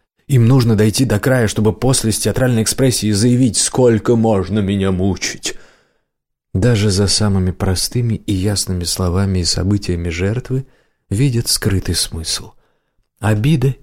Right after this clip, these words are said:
их оружие, которое всегда наготове. Зайдите в любую социальную сеть или на форум, и вы увидите массу таких людей. Разве человек с гармоничным мироощущением станет ругаться с незнакомыми людьми?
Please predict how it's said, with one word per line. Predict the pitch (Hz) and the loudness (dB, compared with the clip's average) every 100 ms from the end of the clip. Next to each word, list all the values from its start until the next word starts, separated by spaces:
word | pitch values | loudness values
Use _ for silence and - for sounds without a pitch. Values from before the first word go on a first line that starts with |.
| - | -4
их | 135 - - | -4 -4 -4
оружие, | 135 117 104 98 98 101 | -2 2 2 2 0 -2
которое | - - 101 95 | -2 0 0 0
всегда | - 95 87 95 | 0 -4 -2 -2
наготове. | 104 98 101 - 85 80 - - _ _ _ _ | -2 -2 -4 -4 -6 -8 -18 -20 _ _ _ _
Зайдите | 98 95 139 104 - 85 | -2 0 0 -2 -4 -4
в | 95 | -2
любую | 117 160 160 | 0 0 0
социальную | - 120 - 127 120 113 | -2 -4 -2 0 2 2
сеть | 107 120 120 101 | 0 -2 -2 -2
или | 92 | 0
на | 92 98 | 0 -2
форум, | - 123 107 | 0 0 0
и | 92 110 | 0 -2
вы | 101 | -2
увидите | 98 107 104 117 104 107 | -2 -2 -2 -4 -4 -4
массу | 101 98 120 123 - 95 | -2 0 0 -2 -4 -4
таких | 101 - 92 - | -4 -4 -4 -4
людей. | 90 80 64 _ _ _ _ _ _ _ _ - | -6 -8 -18 _ _ _ _ _ _ _ _ -4
Разве | - 131 120 | 0 0 0
человек | 117 - 120 113 101 101 | -2 -2 0 2 2 0
с | 92 | 0
гармоничным | 90 90 101 127 117 110 | -2 0 2 0 0 0
мироощущением | 110 120 110 104 104 98 - 117 98 90 | 2 2 0 -2 -4 -4 -2 0 0 -2
станет | - 123 139 139 | -4 -2 -2 0
ругаться | 127 131 139 - | 0 0 -2 -2
с | - | -2
незнакомыми | 113 107 113 - 123 113 | 0 0 -2 -2 0 0
людьми? | 113 120 117 113 | 0 -2 -4 -10